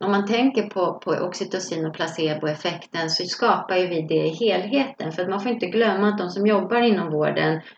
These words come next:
så som jag själv har gjort också, man har liksom ett tryck på sig bakifrån,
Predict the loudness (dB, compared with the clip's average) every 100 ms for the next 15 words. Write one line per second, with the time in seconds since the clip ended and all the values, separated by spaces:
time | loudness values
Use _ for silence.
0 | _ 0 0 2 -2 2 4 6 4 2
1 | 0 0 -2 -2 -4 -2 -2 -6 -12 -14
2 | 0 4 4 4 4 4 4 2 -2 -6
3 | -6 -8 0 0 -2 _ -10 -8 -10 _
4 | _ _ _ 2 2 0 -2 0 4 2
5 | 2 -4 0 0 0 -4